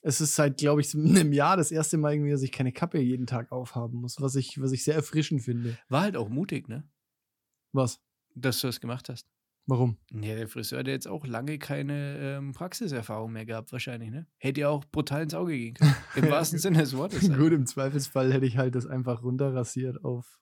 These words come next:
Speaker 1: drei Millimeter.
Speaker 2: Der Klassiker, hä?
Speaker 1: Ja. Und
Speaker 2: Pflegeleicht halt auch, ne?
Speaker 1: Ja, voll. Brauchst kein Shampoo mehr, brauchst eigentlich gar nichts, ne? Ich bin ja Gott sei Dank gesegnet, ne? Äh, ich bin ja von familiärer Seite, bei mir hat keiner in der Familie irgendwie,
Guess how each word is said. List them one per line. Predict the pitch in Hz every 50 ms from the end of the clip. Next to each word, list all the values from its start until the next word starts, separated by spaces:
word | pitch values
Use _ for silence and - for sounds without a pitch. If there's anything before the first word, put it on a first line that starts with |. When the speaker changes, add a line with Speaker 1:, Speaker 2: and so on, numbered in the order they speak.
| _ _ _ _ _ -
Speaker 1:
drei | - 135 127 127
Millimeter. | 127 127 127 127 127 123 127 127 127 120 127 120 120 - _ _ _ _ _ _ -
Speaker 2:
Der | 127 123
Klassiker, | - - 123 120 - 139 127 120 127 123
hä? | 123 151 165 - _ _ -
Speaker 1:
Ja. | 143 131 127 127 127 135 131 123 - _ -
Und | 165
Speaker 2:
Pflegeleicht | 147 131 139 160 165 156 127 113 113 110 - -
halt | 107 104
auch, | 104 101 95
ne? | 110 117
Speaker 1:
Ja, | 127 127 135 139 135
voll. | 127 - - 151 156 147 - _ _ _ _ _ _ _ _ _ _ _ _ _ _ - - _ _ _ _ _ _ _ _ _ _ _ _ _ _ _ _
Brauchst | - 131 117 - -
kein | - 123
Shampoo | - - 135 139 143 139 139
mehr, | 139 135 135 131 131 131 123 _ _ _
brauchst | - 127 123 113 107 - -
eigentlich | - 113 113 107 101 - - _
gar | - 139
nichts, | 151 143 123 -
ne? | 131 143 147 - - - - -
Ich | 175 190 - -
bin | - 277
ja | 262 214
Gott | 165 190 185
sei | 220
Dank | 196 185 170 147
gesegnet, | - 131 - - 135 151 185 226 247 262 294
ne? | 190 135 147 196 240 262
Äh, | 175 156 156 165 185
ich | - - 170 160 - - - 147 151 151
bin | 147 147 156
ja | 151 147 151 170
von | - - 151 147 147
familiärer | - 165 165 185 190 180 156 147 151 151 160 156
Seite, | 147 - 127 131 147 175 190 180
bei | 156 143 131
mir | 135 147 170 185 151
hat | 160 - _ -
keiner | - 143 170 202 220 220
in | 202 180
der | 180 165
Familie | - 170 165 170 180 185 180 175 175
irgendwie, | 165 165 156 170 165 156 160 165 160 160 160 160 160